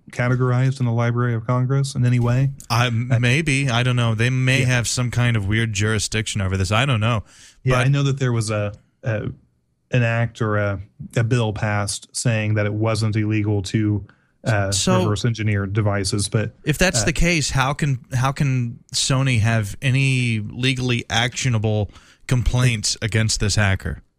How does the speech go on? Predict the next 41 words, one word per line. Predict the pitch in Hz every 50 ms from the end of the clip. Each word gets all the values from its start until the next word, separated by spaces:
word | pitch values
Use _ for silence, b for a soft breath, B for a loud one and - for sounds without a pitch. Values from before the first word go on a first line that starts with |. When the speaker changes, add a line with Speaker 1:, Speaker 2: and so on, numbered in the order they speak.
| _ _ _ _ -
Speaker 1:
It, | 127 123 -
it's | 123 110 - -
gotta | 135 127 127 131 127
be | 117 123 117 117 117 113
on | - 107 107 104 104 104 104 104 104 101
some | - - 123 120
kind | 123 123 113
of | 107 107
copyright, | - 117 113 110 113 110 107 104 104 104 104 104 101 107 - _ _ _ _ _ _ -
uh, | - 113 104 107
in | - 110 107
some | 101 - 127 117 113
way. | 107 104 101 101
I | 101 107
mean, | 117 -
I, | - 123 123 117 117 113
I, | 110 110
I |
don't | 113 117 107 107 110
know | 110 110 110 110 110 110 110 110 113
the | - 113
exact | 107 101 104 107 101 101 95
detail, | 113 110 107 104 - 117 113 113 113 113 113 - b b b b b b _
but | - 120 110 104 101 98 - - - _ _ _ _ _ -
th-, | 120 113 -
there | 120 113
has | 101 113 113 113 -
to | - 117
have | 107
been | 107 104 104
something | - - 123 113 110 95 - 104 104 104
that | 104 98 -
they, | 107 104 101 101 101 - - -
this | - 104 -
guy | - 110 104 101 98 101 98 98 98 - - - 117
did | 107 117 113 107 104 101
that | 101 101 95
they | 110 104
considered | 98 110 98 - 113 104 107 101
to | 104
be | 101 107 104 101 101 98